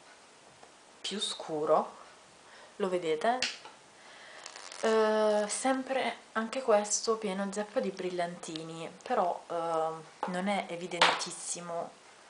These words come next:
così come, come sembrerebbe visto così.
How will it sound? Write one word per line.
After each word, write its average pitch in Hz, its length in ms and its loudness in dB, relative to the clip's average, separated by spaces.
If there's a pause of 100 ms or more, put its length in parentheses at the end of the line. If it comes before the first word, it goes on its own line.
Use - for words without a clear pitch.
(600)
così - 380 0
come, 175 340 0 (220)
come 180 200 -4
sembrerebbe 170 840 0 (1160)
visto 185 360 -8
così. 175 340 -6